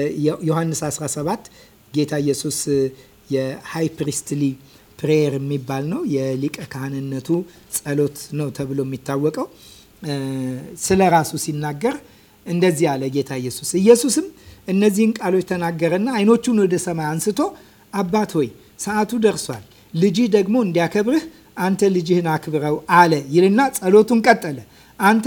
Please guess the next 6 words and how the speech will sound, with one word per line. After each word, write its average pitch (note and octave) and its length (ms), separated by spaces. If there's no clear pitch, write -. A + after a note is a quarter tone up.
ለሰጠኸው G#3 580
ሁሉ A#3+ 200
የዘላለምን F#3 640
ሕይወት F3+ 320
እንደሰጣ-፣ D#3+ 680
እንዲሰጣቸው G3 800